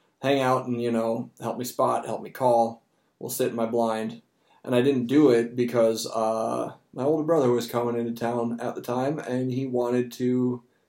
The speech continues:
uh, my friend that wanted me to go hunting wanted to leave and be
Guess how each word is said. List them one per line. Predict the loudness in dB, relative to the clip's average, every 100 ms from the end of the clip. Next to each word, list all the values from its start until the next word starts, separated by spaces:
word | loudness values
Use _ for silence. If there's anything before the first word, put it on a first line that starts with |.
| _ _ _ _ _ _ _ _ -8
uh, | -2 0 0 -2 -4 -10 _ _
my | -4 -4
friend | 0 0 0 -4 -4
that | -2 0
wanted | 0
me | 2
to | 0
go | 0
hunting | 0 0 2 0 -2 -6
wanted | -4 -2 -2 -2
to | 2 4 6 4 0 -6 _ _ _ -10
leave | -2 2 4 2 -2 -16 _ -4
and | -2 2
be | 0 0 -2